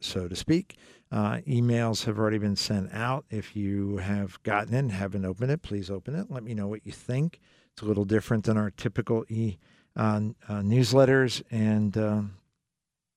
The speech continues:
uh, and we've gotten good response. A couple folks, uh, not that happy, um, but that's, um, that's to be expected. That's to be expected. Um, jobs report: two hundred sixty thousand plus jobs in October. Very, very good.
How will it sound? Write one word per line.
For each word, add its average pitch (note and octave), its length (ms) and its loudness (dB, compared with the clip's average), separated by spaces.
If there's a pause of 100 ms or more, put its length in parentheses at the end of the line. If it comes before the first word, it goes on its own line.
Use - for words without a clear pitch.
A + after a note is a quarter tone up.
(540)
uh, G#2 280 2
and G#2+ 240 -4
we've G#2 200 -6
gotten G#2 320 -2
good B2+ 200 4
response. B2+ 640 -2 (440)
A - 40 -14
couple G#2 220 -4
folks, - 540 0
uh, A2 300 6
not G2+ 280 -2
that G#2+ 180 0
happy, B2 480 0 (440)
um, G#2+ 300 4
but G2 200 -2
that's, - 420 -4
um, G#2+ 380 0 (100)
that's - 220 -2
to - 100 -6
be A3+ 160 -6
expected. - 560 -12 (300)
That's - 200 -10
to - 80 -8
be G#2+ 140 -2
expected. - 540 -8 (540)
Um, G#2+ 680 4
jobs B2+ 380 4
report: C#3 480 6
two C#3 180 4
hundred B2 280 2
sixty - 300 -2
thousand A2+ 440 0
plus A2+ 240 -2
jobs A2 420 -6
in G#2 120 0
October. B2 560 0
Very, G#2+ 600 -2
very G#2 360 -2
good. B2 340 6